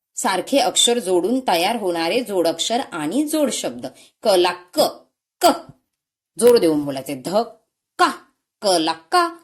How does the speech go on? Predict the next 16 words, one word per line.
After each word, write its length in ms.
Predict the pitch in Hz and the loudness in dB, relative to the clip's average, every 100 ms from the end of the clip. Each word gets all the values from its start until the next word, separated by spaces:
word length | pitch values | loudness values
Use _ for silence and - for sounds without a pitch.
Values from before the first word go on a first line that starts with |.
| _ _ 185 | _ _ -6
लिहिताना 380 | 220 220 240 254 | -4 0 0 2
पण 100 | 294 | 0
त्यांना 180 | 285 269 | 0 -2
क 180 | 277 247 | 0 0
ला 180 | 226 | 2
क 200 | 240 - | 0 0
बोलायला 400 | 269 240 214 208 | 0 2 0 -2
सांगायचं, 280 | 214 202 190 | -4 -8 -8
म्हणजे 180 | 208 202 | -8 -10
तो 240 | - 262 | 0 -2
क 140 | 262 220 | 0 0
डबल 400 | 254 220 185 226 | 2 2 0 -4
लिहायचा 320 | 208 196 214 | -2 -4 -4
हे 140 | 202 | -10
त्यांना 320 | 190 180 185 262 | -8 -6 -4 -4
समजेल. 340 | 359 262 | -2 -2